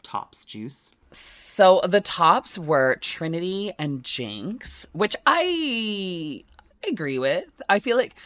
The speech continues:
Speaker 2: I feel like, honestly, Jinx steamrolled everyone. So it, it could have been anybody else,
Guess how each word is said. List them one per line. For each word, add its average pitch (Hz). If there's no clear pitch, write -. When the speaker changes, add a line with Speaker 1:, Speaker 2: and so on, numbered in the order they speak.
Speaker 2:
I 233
feel 339
like, 294
honestly, 175
Jinx 156
steamrolled 139
everyone. 120
So 131
it, 196
it 208
could 226
have 185
been 147
anybody 127
else, 120